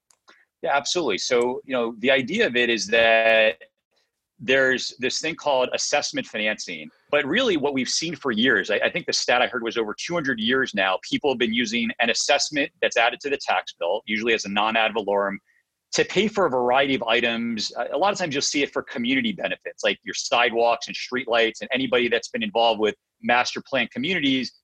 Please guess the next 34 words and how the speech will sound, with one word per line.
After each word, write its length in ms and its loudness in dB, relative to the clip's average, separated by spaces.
they 120 2
get 220 2
that 160 2
structure 400 -4
that, 160 -2
oh, 80 2
there's 200 0
gonna 120 -2
be 120 -4
an 80 -2
assessment 600 -2
added, 400 2
uh, 220 2
you 140 -4
know, 120 0
for 80 -8
this 160 -2
specialty 720 -2
community. 640 -2
So 160 -2
that 160 4
assessment 500 -2
structure 480 -2
has 140 -4
been 420 -2
pretty 260 -6
constructive 800 -2
for 240 0
a 40 0
variety 600 2
of 60 -2
real 200 -2
estate 300 -6
needs. 460 -2